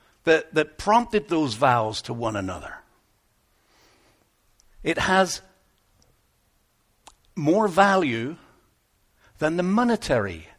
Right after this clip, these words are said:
value. So this is my wedding band. It's forty-something years old. What, what's it worth? If I was to auction it off here, right now, I doubt I'd get much more than about fifty bucks for it, to be honest with you.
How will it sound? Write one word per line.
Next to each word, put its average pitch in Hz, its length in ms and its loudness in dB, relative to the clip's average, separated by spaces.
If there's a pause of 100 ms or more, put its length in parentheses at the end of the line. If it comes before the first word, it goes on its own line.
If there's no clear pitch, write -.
(160)
value. 90 560 -6 (2250)
So 139 160 -6
this 214 180 0
is 165 140 -2
my 123 440 -2 (420)
wedding 117 320 -2
band. 101 260 -4
It's 131 140 -8
forty-something 180 720 -2
years 131 340 0
old. 95 220 -6
What, 175 200 -4
what's 170 220 -2
it 196 140 -4
worth? 196 300 -2
If 156 120 -4
I 185 80 4
was 208 140 2
to 160 100 -4
auction - 440 0
it 151 100 0
off 165 280 0
here, 208 300 -4 (920)
right 170 200 2
now, 202 320 2 (2000)
I 160 100 10
doubt 143 380 2
I'd 135 180 2
get 127 180 0
much 139 280 -4
more 131 180 0
than 127 100 -2
about 127 200 -4
fifty 127 320 -4
bucks 101 320 -2
for 95 160 -8
it, 95 100 -10
to 101 60 -18
be 110 120 -6
honest 104 320 -6
with 110 100 -8
you. 123 120 -6